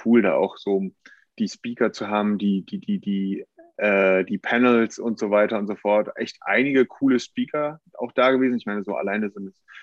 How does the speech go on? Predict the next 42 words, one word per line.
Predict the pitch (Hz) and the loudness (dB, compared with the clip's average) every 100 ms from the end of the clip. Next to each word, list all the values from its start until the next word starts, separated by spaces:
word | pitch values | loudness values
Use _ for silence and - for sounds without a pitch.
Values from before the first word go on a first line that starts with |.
| - | -20
Stefania | - 107 104 113 113 | -6 0 2 4 2
von | - 104 95 | 0 -4 0
Brothers, | 101 107 120 120 - - - - _ _ | 2 4 2 0 -8 -18 -20 -20 _ _
deren | 117 113 113 | 0 2 0
Story | - - 117 127 127 123 117 | -2 2 4 6 4 2 -4
mit, | 113 117 | -4 -4
über | 123 113 107 | -2 0 0
deren | 113 110 | 0 -2
Marke, | 101 117 127 117 | -4 -4 -4 -4
über | 107 104 | -2 -4
die | 107 | -4
Entstehungsgeschichte, | 104 - 117 123 120 - 104 107 98 - | -6 -2 2 2 0 -8 -8 -8 -8 -6
das | 95 98 | -4 -2
ist, | 107 117 - - _ _ _ _ _ | -2 -2 -6 -16 _ _ _ _ _
ich | - | -2
hatte | 139 143 | 0 2
sie | 120 | 4
ja | 127 | 4
vorher | 120 131 139 127 | 4 4 6 4
schon | - 123 | 0 -2
gehört | 117 131 135 110 | 0 0 0 -2
und | 107 | -8
trotzdem | - 131 - 113 | -8 -8 -6 -6
stand | - 120 | -2 -2
ich | 117 | -2
in | 113 | -2
dem | 113 | 0
Raum, | 104 113 131 | 2 4 4
der | 117 104 _ | 2 0 _
viel | - 151 | 0 0
zu | 147 117 | 2 0
warm | 113 131 | 0 -2
gewesen | 101 101 104 | -4 -4 -8
ist | 107 | -8
durch | 104 - | -10 -6
diese | 104 104 | -2 0
ganze | 110 113 - 95 | 2 0 -4 -8
Technik, | - 156 - 98 | -4 -4 -4 -6
die | 98 | -2
da | 90 | -2
drin | 92 95 | -4 -8
stand, | - 127 | -6 -6